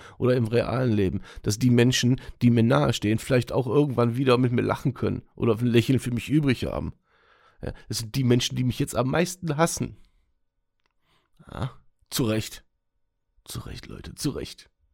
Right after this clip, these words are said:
Ich schmeiß den Podcast jetzt sofort nach der Aufnahme online. Und, äh, ja. Ich hoffe inständig, dass alle die, alle die,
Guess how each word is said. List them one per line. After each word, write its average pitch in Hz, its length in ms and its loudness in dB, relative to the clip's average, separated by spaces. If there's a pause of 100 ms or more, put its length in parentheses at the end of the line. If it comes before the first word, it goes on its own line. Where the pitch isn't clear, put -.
(1700)
Ich 110 120 -2
schmeiß 131 260 -2
den 117 160 -4
Podcast 123 420 -4
jetzt 127 140 -4
sofort 123 340 -4
nach 113 140 -4
der - 140 -8
Aufnahme 120 520 -6 (140)
online. 127 440 -2 (840)
Und, 110 400 -4
äh, 98 440 -6 (440)
ja. - 240 -12 (1500)
Ich 101 280 -6
hoffe 120 180 -2
inständig, 135 720 -2
dass - 340 -8
alle 165 400 2
die, 151 400 -4 (480)
alle 139 420 -2
die, 127 360 -8